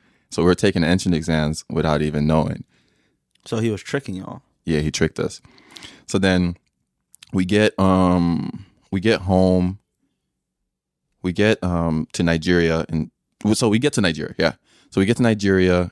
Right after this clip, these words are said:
Speaker 1: and then we're there for, like, a week, and then my mom says, "Hey,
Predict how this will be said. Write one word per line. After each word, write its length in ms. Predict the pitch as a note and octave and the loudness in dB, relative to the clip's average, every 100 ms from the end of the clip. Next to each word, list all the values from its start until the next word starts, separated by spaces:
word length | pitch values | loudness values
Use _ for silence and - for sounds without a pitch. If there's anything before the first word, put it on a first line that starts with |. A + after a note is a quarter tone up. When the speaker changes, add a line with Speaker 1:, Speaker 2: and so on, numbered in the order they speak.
| - | -4
Speaker 1:
and 180 | F2 | -2
then 600 | E2+ E2+ E2+ E2 D#2+ D#2+ D#2+ _ _ | 2 2 0 0 -2 -4 -8 _ _
we're 100 | - | 0
there 160 | F#2+ F#2 | 0 0
for, 140 | F#2+ | 2
like, 180 | F2+ - | 0 0
a 60 | D#2 | -2
week, 400 | F2+ F#2+ - - _ _ _ _ _ | 0 0 -4 -20 _ _ _ _ _
and 80 | - | -6
then 60 | D#2+ | -2
my 80 | D#2+ | 0
mom 220 | E2 E2+ | 2 0
says, 520 | E2 D#2+ D#2 D2+ - - _ _ _ _ _ _ _ | 0 -4 -4 -8 -12 -20 _ _ _ _ _ _ _
"Hey, 340 | F#2 E2+ E2 | 0 0 -2